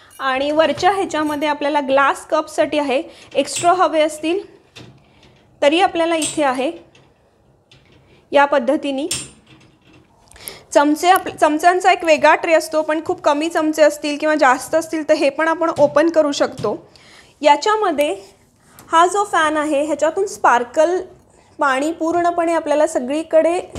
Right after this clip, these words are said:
मिळतं आणि ह्याच्या स्पीडमुळे आपल्याला भांडी स्वच्छ धुतली जातात, त्यामुळे आपल्याला घ्यायची ह्याच्यात नक्की काळजी काय असते मी तुम्हाला सांगेन. याच्यामध्ये ह्याचे डिटर्जंट वेगळ्या प्रकारचे आहेत,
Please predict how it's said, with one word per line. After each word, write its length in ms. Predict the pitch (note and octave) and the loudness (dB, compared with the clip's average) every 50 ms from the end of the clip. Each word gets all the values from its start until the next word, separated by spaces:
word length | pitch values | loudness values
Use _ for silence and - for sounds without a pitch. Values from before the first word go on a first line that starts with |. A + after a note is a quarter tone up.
| - - - - - - _ _ - | -16 -16 -20 -20 -20 -20 _ _ -4
मिळतं 420 | C4+ C#4+ C#4 - - C4 B3+ - - - - - - - - | -2 -2 -2 0 0 0 -2 -2 -4 -8 -16 -20 -20 -12 -4
आणि 480 | - C4+ C4+ C#4 D4+ D#4 D#4+ E4 - D#4 | -2 -2 0 0 0 -2 -2 -2 -2 -2
ह्याच्या 280 | D4+ C#4+ C#4+ E4 F#4 | -4 -2 0 0 -2
स्पीडमुळे 840 | G4 - - - F4 E4+ F4 E4+ A4 F4 E4 E4+ D#4 C#4 B3 B3 B3 - - - _ _ _ - | -2 -2 -4 -2 0 0 2 2 2 2 2 2 2 2 2 0 0 -4 -10 -18 _ _ _ -8
आपल्याला 480 | C4+ C4+ C#4+ C#4+ C#4+ D4 D4+ D#4+ F4 G4+ G4 - _ _ _ _ | -6 -4 -2 -2 0 2 2 2 0 -2 -4 -10 _ _ _ _
भांडी 420 | B3+ A#3+ - C4 B3+ C4+ C4+ D4+ E4 | -6 -2 0 0 0 0 -2 -4 -4
स्वच्छ 400 | - - E4 D#4 D#4 - - G4 | 0 0 0 0 0 -2 -2 0
धुतली 420 | F4+ C#4 F4+ - - B3+ D4 D#4 | 2 2 2 0 0 -4 -6 0
जातात, 380 | C#4+ C#4+ A#3+ A#3 - G#3+ A3 C4 D#4+ - _ _ - - - _ _ | 2 2 2 2 0 -2 -4 -4 -4 -10 _ _ -20 -20 -20 _ _
त्यामुळे 320 | - D#4 D#4+ E4+ F4 F#4 F#4 | 0 2 2 2 2 2 0
आपल्याला 320 | F#4 - E4+ E4+ F4 F4 | 0 0 2 2 2 2
घ्यायची 480 | D#4+ D#4 F4 C#4+ A#3 A3+ A#3 - F4 G4+ | 2 0 0 0 0 -2 0 0 0 2
ह्याच्यात 280 | G4+ G4+ - F4 F4 E4+ | 2 2 2 0 0 0
नक्की 300 | E4+ D#4 D#4 - D#4+ E4+ | -2 -4 -4 -4 -4 -2
काळजी 320 | E4+ D#4+ D4 C#4 C4+ D4+ D4+ | 2 4 2 2 2 -2 -2
काय 240 | - D4+ C#4+ D4 | 0 2 2 4
असते 220 | D#4 D4+ - D#4+ D4+ | 2 0 -2 -4 -4
मी 100 | D4+ D4+ | -2 -2
तुम्हाला 320 | D4 D4 D4 C#4 C#4+ D4 | -4 -4 -2 0 -2 -2
सांगेन. 420 | D4+ D#4+ C#4+ B3 B3 A#3 C4 D4 F4+ F4 - _ _ _ _ - - - - - - - - - - - - - - - - _ _ _ - - - _ - - | 0 -2 -2 -2 -4 -4 -4 -4 -6 -8 -10 _ _ _ _ -20 -20 -20 -20 -20 -20 -20 -20 -20 -20 -20 -20 -20 -20 -20 -20 _ _ _ -20 -20 -20 _ 0 2
याच्यामध्ये 960 | C#4+ C#4+ C#4+ D4 F#4 G4 F#4 F4 F4 D#4+ C#4 D#4+ D#4+ E4+ F#4+ - - _ _ _ _ - | 2 4 4 2 0 0 2 0 0 -2 -2 -2 -2 -4 -6 -8 -14 _ _ _ _ -4
ह्याचे 320 | - C#4+ - - F#4 F#4+ | -2 -2 -2 -2 -2 -2
डिटर्जंट 760 | D#4+ C4+ D4+ C#4+ - - F4 F4+ F4+ F#4 F#4+ F#4+ G#4 G#4+ - | -2 -2 -4 -6 -2 0 0 0 0 0 0 0 0 0 0
वेगळ्या 320 | D#4+ D4 C4 - C4 C#4+ | 0 0 2 2 0 0
प्रकारचे 520 | - - E4 D#4+ - E4+ D#4 E4 E4 - E4 | 0 -2 -4 -4 -2 -2 -4 -2 -2 -2 -2
आहेत, 240 | D4+ C#4+ C#4 C#4 | -2 0 -4 -6